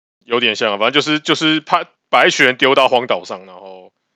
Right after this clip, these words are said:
你配对成功就可以去，就可以去另外一座比较，就是有饭店的岛上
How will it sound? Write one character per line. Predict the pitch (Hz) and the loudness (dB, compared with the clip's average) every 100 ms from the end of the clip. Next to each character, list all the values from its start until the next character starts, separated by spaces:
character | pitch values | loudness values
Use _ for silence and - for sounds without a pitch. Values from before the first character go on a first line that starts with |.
| _ _ _ - | _ _ _ -10
你 | 117 | -6
配 | - 160 | -4 0
对 | 170 | 0
成 | 143 123 | 0 -2
功 | 127 | -4
就 | 127 | -4
可 | 117 | -4
以 | 104 | -4
去， | - 113 107 101 98 104 110 | -6 -12 -12 -16 -20 -20 _
就 | - | -14
可 | - | -10
以 | 101 | -8
去 | 117 110 | -8 -8
另 | 110 | -4
外 | 104 | -4
一 | 95 | -6
座 | 107 98 92 - _ _ _ | -12 -16 -16 -20 _ _ _
比 | _ | _
较， | 110 127 113 123 _ _ _ _ _ _ _ | -8 -2 -2 -4 _ _ _ _ _ _ _
就 | 113 | -20
是 | 120 | -6
有 | 117 | -4
饭 | - 165 123 | 0 0 0
店 | 151 | -2
的 | 104 | -2
岛 | - - | -8 -12
上 | - 98 | -10 -10